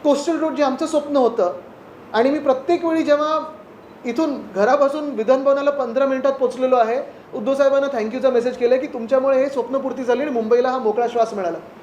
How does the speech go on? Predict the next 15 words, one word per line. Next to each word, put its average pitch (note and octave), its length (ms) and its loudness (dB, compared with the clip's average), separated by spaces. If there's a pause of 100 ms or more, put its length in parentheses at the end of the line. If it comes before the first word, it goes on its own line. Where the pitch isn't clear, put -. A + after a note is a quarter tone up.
(320)
पण C#4 100 4
ह्या B3+ 200 2
सरकारच्या D4 480 -2
हाती A#3+ 240 0
आल्यानंतर B3 480 2
रस्त्याची C4+ 340 0
क्वालिटी E4 340 0
काय E4 160 0
तिथे? D#4+ 300 -6 (580)
टनेलमध्ये D#4 440 4
एक C4 100 -6
दरवाजा C#4+ 400 4
टनेलच्या C#4+ 320 -2
दिशेने D#4 300 -6
उघडतोय, D4+ 380 0